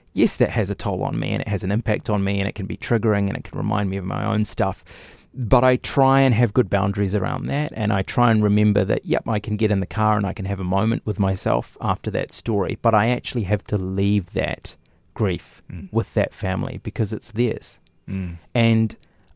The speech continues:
Speaker 1: one thing that I'm grateful for is that in journalism, yes, there's secondary trauma, and yes, that does have an impact on us, but ultimately, I'm there as an observer.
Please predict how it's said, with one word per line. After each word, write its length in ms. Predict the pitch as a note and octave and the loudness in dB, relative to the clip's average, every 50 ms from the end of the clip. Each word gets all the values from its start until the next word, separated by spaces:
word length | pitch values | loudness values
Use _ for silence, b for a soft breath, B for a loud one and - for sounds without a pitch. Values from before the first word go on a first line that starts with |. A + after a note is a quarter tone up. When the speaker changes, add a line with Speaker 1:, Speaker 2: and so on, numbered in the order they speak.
| b _ - | b _ -8
Speaker 1:
one 380 | - B2 B2 B2+ C#3+ C#3+ C#3+ C3 | -6 -4 4 4 4 4 4 2
thing 220 | - B2+ A#2 A2 | 2 2 2 4
that 100 | A2 A2+ | 2 2
I'm 160 | G#2+ G2+ G2+ | 2 0 0
grateful 480 | G2+ - B2+ C3+ C#3 - - - B2+ G2+ | 2 4 4 4 4 0 -2 -2 -2 -2
for 360 | - - A2 G2 F#2+ G2 G2+ | -2 -6 -4 -2 -2 -2 -2
is 220 | - A#2 A2+ G2 G2 | -2 -2 -2 -2 0
that 200 | A2+ A2 - - _ - | 0 0 0 -2 _ -2
in 220 | A#2+ A#2 G#2+ G#2 | 0 2 2 2
journalism, 760 | - - A2+ B2 B2 A#2+ A2 G#2 F2+ F#2+ G2+ G2 G2 G2 - b b b b b b b b | 4 4 4 4 4 4 2 2 2 0 0 0 0 -4 -6 b b b b b b b b
yes, 520 | - - G3+ D3+ D#3+ D#3+ D3+ - - - - | -16 -8 0 4 6 6 6 4 2 -2 2
there's 180 | - C3 A#2+ - | 4 4 4 4
secondary 440 | - - A#2+ - B2 A#2+ A2 A#2 G#2+ | 4 0 2 2 2 0 0 0 -2
trauma, 380 | - - B2+ B2 B2 C3+ D3 | -2 0 0 2 2 2 2
and 180 | C3+ A#2 A2 A2 | 2 2 2 2
yes, 240 | G#2+ A#2+ A2+ - - | 2 2 2 2 0
that 240 | - G#2 - - | -2 -2 -2 0
does 220 | - F#2+ G#2 G#2+ - | 0 2 2 2 2
have 160 | A2+ A2+ G#2+ | 0 2 2
an 80 | A2+ A#2 | 2 2
impact 360 | A#2 A#2 - A#2+ G#2+ - - | 2 2 0 0 -2 -2 -2
on 120 | A#2+ B2+ C3+ | -2 0 0
us, 280 | D#3 F3+ - - - B B B B B B | 0 0 -2 -4 -8 B B B B B B
but 140 | - C3 - _ - | 0 0 0 _ 4
ultimately, 640 | C#3 D#3+ E3+ - - D3+ C3+ - - A2 A2 G#2 G2+ - | 4 4 4 4 0 0 0 0 0 2 2 2 2 2
I'm 260 | A2+ A#2 C3 C#3+ C#3 C3 | 2 2 4 4 6 8
there 180 | C3 B2 A2+ | 8 8 8
as 120 | A2 - A2+ | 6 4 4
an 80 | G#2+ | 0
observer. 600 | F#2+ E2+ - - G2 G2 F#2 E2+ - - F2+ - | 0 -2 0 0 2 2 2 0 -4 -8 -8 -4